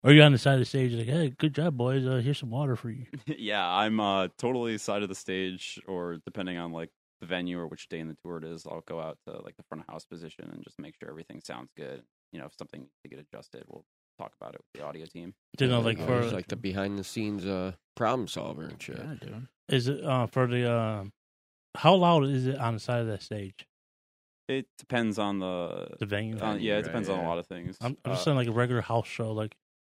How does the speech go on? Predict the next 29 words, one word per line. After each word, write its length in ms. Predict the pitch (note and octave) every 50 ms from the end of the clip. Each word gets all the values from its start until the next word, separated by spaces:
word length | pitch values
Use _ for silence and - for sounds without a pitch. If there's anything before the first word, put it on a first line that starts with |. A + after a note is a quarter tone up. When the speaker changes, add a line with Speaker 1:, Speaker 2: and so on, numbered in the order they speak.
| _ _ -
Speaker 1:
town 220 | - C3 B2 A2+
ballroom 520 | G#2+ A2 A2 A2+ A2+ G2+ G2 G#2 G#2 G2+ G#2 -
kinda, 420 | - - A2 G#2+ G#2+ G#2+ G#2+ G2+ -
'cause 180 | - - A2 G#2
you 60 | G#2+
know 140 | A2 A#2 A2+
the 140 | G#2+ G#2 F#2
speakers 400 | - - B2 A2+ - G#2+ G2 F#2+
are 80 | F#2+ F#2
right 240 | G2 G#2 A2 A#2+ - _ _ _ _ -
there. 260 | - G2 G2+ G2+ - -
Speaker 2:
Yeah, 280 | - B2 A#2+ A#2+ A#2+ G#2
it, 180 | C3 C3+ - C3 B2+ - -
it, 20 | -
it 120 | A#2+ A2+ -
totally 320 | A#2+ A2 F#2+ F#2+ F#2+ F2
depends 340 | D2 - - F2 F2+ E2+ D#2
on, 100 | F2 E2+
like, 140 | E2+ F2 - -
how 160 | E2+ E2 E2+
the, 360 | E2+ E2+ E2 E2 E2 E2 E2 _ _ -
um, 320 | E2+ F2 E2 D2+ D2+ D#2 - _ _ _ _ _ _ _ _ -
on 100 | G2 G2+ F2+
how 160 | F#2 F2+ F2
the 180 | F2+ F2 D#2+ - -
engineer 420 | F#2 F2+ E2+ E2 E2 D#2+ F2 F2
is 120 | E2+ E2+
doing 260 | - E2+ D#2+ E2+ F2+ F#2+
it. 200 | G2 G#2 -